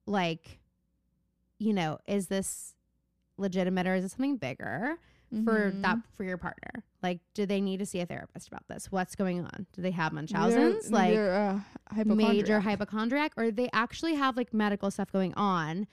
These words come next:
Speaker 2: In which case, they need an, and I'm not saying you need to be their advocate,
Speaker 1: No.
Speaker 2: but they need an advocate
Speaker 1: Yeah.
Speaker 2: who's going to make them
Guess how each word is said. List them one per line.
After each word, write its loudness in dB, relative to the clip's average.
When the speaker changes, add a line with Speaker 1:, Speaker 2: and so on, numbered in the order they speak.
Speaker 2:
In 4
which 2
case, -2
they 4
need 6
an, 2
and 4
I'm 6
not 2
saying 4
you 4
need 4
to -2
be 0
their 4
advocate, -2
Speaker 1:
No. 2
Speaker 2:
but 0
they 4
need 4
an -2
advocate -4
Speaker 1:
Yeah. -4
Speaker 2:
who's 2
going 2
to -4
make -4
them 4